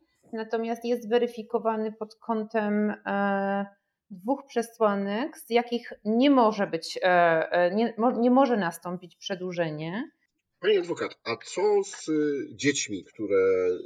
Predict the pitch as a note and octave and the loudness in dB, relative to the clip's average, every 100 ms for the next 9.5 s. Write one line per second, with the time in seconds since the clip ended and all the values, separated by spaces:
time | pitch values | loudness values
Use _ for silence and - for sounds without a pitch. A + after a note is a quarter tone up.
0 | F#2+ F#2 F#2 F#2 F#2 - _ _ - G#2+ | -6 -4 -4 -4 -4 -8 _ _ -12 -12
1 | - G#2 A#2+ A2 G#2+ G2 A#2 C3 A2 - | -10 -6 -4 -2 0 -2 -4 -8 -8 -6
2 | G#2+ G#2 G#2 G#2+ F#2 - G#2+ B2+ C3+ C#3+ | -6 -6 -4 -4 -6 -8 -6 -4 -6 -8
3 | D3 _ _ _ _ - G#2 F#2+ F2 _ | -12 _ _ _ _ -4 0 0 -2 _
4 | _ - E2+ F2+ G2+ G2 G2+ G2 G#2+ - | _ -12 -10 -6 -4 -2 -4 0 0 0
5 | A2+ A#2 - - - E2+ E2 D#2+ D#2+ D#2+ | -8 -10 -12 -14 -8 -6 -4 -4 -6 -6
6 | F2 E2+ E2+ F2+ F2+ G2+ F#2 G2 F#2 G2+ | -4 -2 -4 -6 -2 -2 0 -2 -2 -6
7 | F#2 G2 G2 F#2 - - G2 F#2 F#2 F#2 | -4 -2 0 -2 -4 -10 -8 -8 -8 -8
8 | F#2 F#2 - - G2+ F#2 F2+ F2 F#2+ F#2 | -8 -10 -12 -10 -4 -2 0 0 -4 -4
9 | F2 F2 - - F#2+ | -6 -8 -8 -12 -12